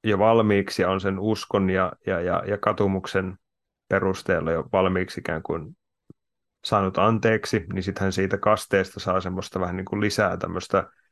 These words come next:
hengellistä hyvettä ja, ja, ja poveria ja tällä tavalla. Ja sitten, sit kun tulee, sitten kun tulee konfirmaatio, niin sit hän saa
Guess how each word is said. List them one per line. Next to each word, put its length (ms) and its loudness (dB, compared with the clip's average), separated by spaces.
hengellistä 800 -4
hyvettä 480 2
ja, 240 2
ja, 160 -6
ja 140 -4
poveria 480 0
ja 100 -4
tällä 260 -2
tavalla. 340 -4
Ja 100 -4
sitten, 360 -2
sit 200 -6
kun 160 -2
tulee, 340 2
sitten 240 -6
kun 80 -2
tulee 240 0
konfirmaatio, 960 2
niin 80 -2
sit 200 -6
hän 140 2
saa 280 2